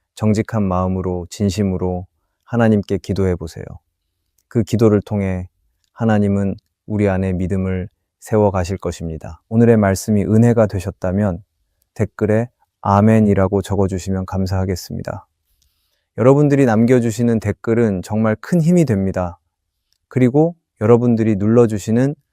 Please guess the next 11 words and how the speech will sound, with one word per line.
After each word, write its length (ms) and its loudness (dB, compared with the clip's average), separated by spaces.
좋아요와 760 4
구독도 720 0
큰 200 -2
힘이 240 2
됩니다. 480 -6
오늘도 360 2
함께 300 2
해주셔서 440 -2
감사합니다. 880 -4
기도하겠습니다. 960 -4
하나님, 480 -2